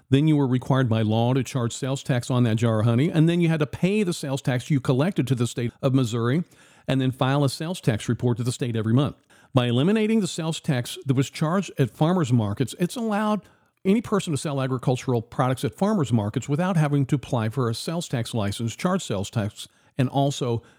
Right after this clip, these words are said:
transfer that sales tax to the state. I wrote this bill. It was very, very proud to get this into law. And, you know, I believe Missouri's farmers markets have become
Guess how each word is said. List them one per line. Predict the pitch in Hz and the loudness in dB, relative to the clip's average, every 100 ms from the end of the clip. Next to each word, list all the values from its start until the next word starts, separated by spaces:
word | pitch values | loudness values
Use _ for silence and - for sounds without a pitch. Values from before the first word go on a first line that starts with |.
| _ - | _ -6
transfer | 143 135 135 | -2 0 0
that | 117 | -2
sales | - 120 110 | -2 -6 -4
tax | - 107 - | -2 -2 -2
to | 110 | -2
the | 107 | -2
state. | 151 104 - | -4 -6 -2
I | 170 | 0
wrote | 185 226 | 0 0
this | 147 101 | -2 -2
bill. | 107 107 | -2 0
It | 120 | 0
was | 113 | 0
very, | 160 190 | 0 0
very | 135 131 123 | 0 0 -2
proud | - 123 107 - | -2 -2 -2 -4
to | 120 | -2
get | 120 120 | -2 0
this | 110 | -2
into | 113 107 | 0 0
law. | 117 - - | 0 -2 0
And, | 127 - - - - | 0 0 -12 -20 0
you | 160 | 2
know, | 143 | 2
I | 208 | 0
believe | 294 220 143 127 - | 0 2 2 0 2
Missouri's | 147 123 156 196 | 2 2 -2 -4
farmers | - 185 208 131 | -2 0 0 0
markets | 110 104 127 135 | -2 -2 -4 -2
have | 135 | -2
become | 131 156 139 | 0 2 2